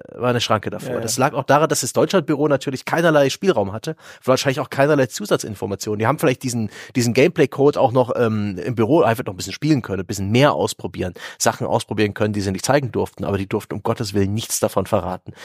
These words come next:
Speaker 1: Und das war immer für mich als Spieleredakteur damals extrem frustrierend. Bei Rockstar hast du bekommen, was alle anderen deiner Kollegen bekommen haben,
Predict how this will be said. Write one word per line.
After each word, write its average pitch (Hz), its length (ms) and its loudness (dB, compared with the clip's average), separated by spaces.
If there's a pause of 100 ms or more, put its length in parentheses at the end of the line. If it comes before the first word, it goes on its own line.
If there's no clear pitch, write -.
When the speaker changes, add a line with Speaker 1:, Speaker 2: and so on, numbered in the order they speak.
(160)
Speaker 1:
Und 110 160 -4
das - 140 -2
war 247 100 6
immer 220 220 6
für 165 260 2
mich 165 220 -2
als 117 100 -2
Spieleredakteur 208 640 0
damals 196 240 2
extrem - 320 -2
frustrierend. 160 500 -2
Bei 113 100 6
Rockstar 147 340 2
hast 151 200 -2
du 135 140 -14
bekommen, 202 540 -2
was - 180 2
alle 131 200 6
anderen 117 260 4
deiner 104 180 2
Kollegen 110 340 -2
bekommen 175 360 0
haben, 214 140 -2